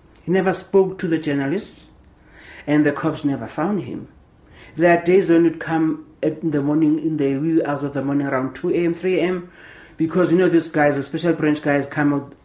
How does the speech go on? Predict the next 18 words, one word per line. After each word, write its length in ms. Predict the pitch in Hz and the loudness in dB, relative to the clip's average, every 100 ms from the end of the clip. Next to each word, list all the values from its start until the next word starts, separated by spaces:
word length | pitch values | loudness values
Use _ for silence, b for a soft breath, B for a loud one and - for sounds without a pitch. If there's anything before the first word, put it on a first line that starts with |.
| - | -4
those, 360 | 147 147 113 | -2 -2 -4
uh, 240 | 123 131 - | -4 -4 -2
hours 280 | 135 139 127 | 2 2 2
hoping 300 | 117 160 147 | -2 -2 0
that 140 | 139 139 | -2 -4
they'll 100 | 120 | -4
find 240 | 147 135 | -2 -2
you 60 | 127 | -2
asleep. 320 | - 202 - - _ _ B B B B B | -2 -4 -6 -16 _ _ B B B B B
So 180 | - 208 | 0 4
he 100 | 208 | 4
says 240 | 247 247 | 4 2
he 60 | 185 | 2
used 140 | 190 | -2
to 80 | 196 | -2
sit 280 | 175 196 - | -2 -2 -2
up 200 | 151 131 | -2 -2
there 240 | 131 98 | -2 -4